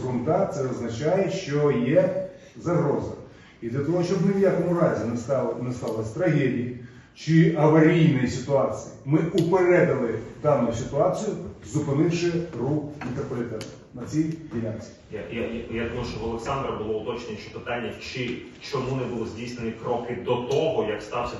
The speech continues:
Speaker 2: цей винос ґрунту. Але окей, приймається по пану Брагінському, пане Віталію, по пану Брагінському.
Speaker 1: По пану Бра-,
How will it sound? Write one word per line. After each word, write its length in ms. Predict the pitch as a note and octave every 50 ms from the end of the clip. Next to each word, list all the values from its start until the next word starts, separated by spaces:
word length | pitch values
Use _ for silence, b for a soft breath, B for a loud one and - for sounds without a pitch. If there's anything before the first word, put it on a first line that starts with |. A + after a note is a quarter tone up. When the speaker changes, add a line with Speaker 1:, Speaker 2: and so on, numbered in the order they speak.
| -
Speaker 2:
цей 80 | A#2 A2+
винос 300 | G#2+ A2+ A2+ G#2+ G2+ G2
ґрунту. 400 | G2+ G#2+ G#2+ G#2+ F#2+ F2 E2+ F2+ - - B B B B B B B -
Але 440 | G#2+ G2+ G#2+ A#2+ B2 A#2+ A#2+ - - A#2
окей, 300 | - - - D3 D3+ D#3 C#3+ -
приймається 380 | - A#2+ A2+ B2 C3 B2+ - - -
по 60 | C3
пану 240 | C3 C#3 C#3 C#3+ C3 A#2
Брагінському, 520 | - C3+ B2+ B2 C3 - - - - G2 F2 - -
пане 140 | G#2+ G2+ G2 G2 F#2+
Віталію, 240 | - G2 F#2 E2+ E2 G#2
по 60 | -
пану 180 | A#2+ A#2 A#2 A2 G2+
Брагінському. 540 | A2 G#2+ F#2+ F#2+ F#2 F2 - - - - -
Speaker 1:
По 80 | D#3
пану 160 | E3 F3+ F#3+ E3
Бра-, 140 | F3 F3+